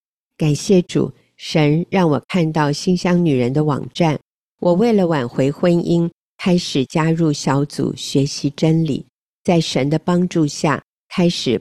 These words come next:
拔除内心常年下来的毒根。曾经我也很希望得到公婆的喜欢，所以在还是女友身份的时候，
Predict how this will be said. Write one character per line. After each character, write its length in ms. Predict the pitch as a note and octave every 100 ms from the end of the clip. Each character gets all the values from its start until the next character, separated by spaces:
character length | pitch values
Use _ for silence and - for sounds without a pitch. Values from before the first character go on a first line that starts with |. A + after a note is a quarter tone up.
| -
拔 300 | D3 C#3+ F#3+
除 340 | - - D3
内 300 | D#3+ F3 D#3
心 360 | D3 - D#3 D#3+ _ _ -
常 420 | - D#3+ D3+ F#3
年 260 | G3 D3
下 280 | D3+ F#3+ D#3+
来 200 | C#3 B2
的 200 | B2 B2 - -
毒 200 | A#2+ A#2+ -
根。 340 | - C#3 D3 D#3+ _ _ _ _ -
曾 240 | G#3 A3
经 360 | A3+ C4+ C4+ C4
我 100 | G3
也 160 | G#3 G#3+
很 180 | F#3+ A#2+
希 220 | - F3+
望 180 | F3+ D3+
得 160 | C3
到 200 | C#3 D#3
公 240 | - E3 E3+
婆 180 | C#3+
的 100 | C3+
喜 300 | D3 - -
欢， 300 | - D3+ D3 - _ -
所 280 | - F#3+ G3+
以 240 | G#3+ C#3 - _
在 160 | - G#3
还 220 | F#3+ E3+
是 200 | - G#3
女 260 | - F3 A3
友 200 | F3+ C3
身 260 | - G3
份 200 | G3 F3+
的 80 | D3
时 200 | - B2
候， 300 | B2+ D#3+